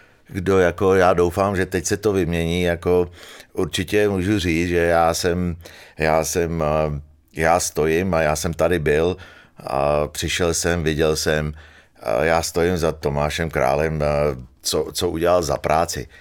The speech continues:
Jo, já jsem emigrant a nevidím, jako, že on byl, že byl estébák nebo tohleto. On musel, jako, to nevidí nikdo, jako. Proč my bychom ho odsuzovali, co on udělal pro hokej,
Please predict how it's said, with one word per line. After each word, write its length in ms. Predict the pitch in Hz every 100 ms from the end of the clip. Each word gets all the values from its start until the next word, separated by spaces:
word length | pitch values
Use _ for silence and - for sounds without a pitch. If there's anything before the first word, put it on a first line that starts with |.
| _
Jo, 180 | - 69
já 180 | 82 80
jsem 220 | - 85
emigrant 600 | 69 76 76 76 73 76 - - - -
a 320 | 78 76 67
nevidím, 720 | 82 85 95 104 95 98 95 87 - -
jako, 300 | 80 85 101
že 140 | 90 90
on 240 | 87 90
byl, 520 | 90 98 85 78 78
že 180 | 80 82
byl 240 | 80 87 71
estébák 600 | 73 - 92 92 92 82
nebo 240 | 87 76 78
tohleto. 540 | 87 90 95 - 64 - - - -
On 200 | 104 113
musel, 420 | 98 90 127 104
jako, 340 | 87 76 69 - _ _ _ _
to 140 | - 104
nevidí 560 | 95 104 113 104 107
nikdo, 340 | 110 110 120 120
jako. 280 | 82 69 73 _ _ _ _ _
Proč 240 | - 95 90
my 160 | 98
bychom 380 | 101 120 - 110
ho 140 | 101 98
odsuzovali, 680 | 90 - 98 87 80 73
co 160 | - 92
on 160 | 95
udělal 300 | 104 101 98
pro 180 | 104 95
hokej, 360 | 78 76 58